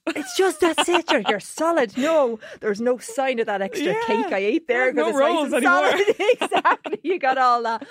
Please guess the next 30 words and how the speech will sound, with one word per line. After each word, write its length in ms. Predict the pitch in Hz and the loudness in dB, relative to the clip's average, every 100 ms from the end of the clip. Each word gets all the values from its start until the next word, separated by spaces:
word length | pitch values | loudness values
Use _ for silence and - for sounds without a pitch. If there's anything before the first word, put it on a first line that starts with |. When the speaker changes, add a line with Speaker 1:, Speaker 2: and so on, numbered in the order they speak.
| - 381 | -14 -6
Speaker 2:
You 120 | 233 | -4
got 180 | 226 190 | -2 -2
that 300 | 233 233 226 | 0 -2 -2
and 80 | 208 | -6
you 60 | 208 | -4
feel 200 | 208 190 | -4 -4
you 80 | |
can, 240 | - 214 196 - - 233 | -4 -2 -4 -10 -10 0
you 80 | 208 | 2
know, 180 | 190 185 | 2 2
there's 260 | 202 202 - | 2 2 2
that, 220 | 190 190 _ | 0 0 _
kind 180 | - 185 | -12 -6
of 60 | 214 | -4
the 80 | |
tautness 760 | 185 - 214 233 - - 190 - | -4 -4 -6 -6 -12 -12 -12 -8
of 60 | 190 | -4
maybe 240 | 202 196 | -2 0
of 80 | 185 | 0
your 80 | 190 | -2
skin. 260 | - 175 | -4 -4
Yeah, 160 | 185 180 | 0 0
I 60 | |
kinda, 280 | 185 214 226 | 2 2 2
Speaker 1:
Yeah. 40 | 214 | 0
Speaker 2:
that, 220 | 196 - | -2 -2
that 160 | 202 | -2
was 160 | 196 196 | -2 -2
all 160 | 175 | -2
good. 140 | 165 | -2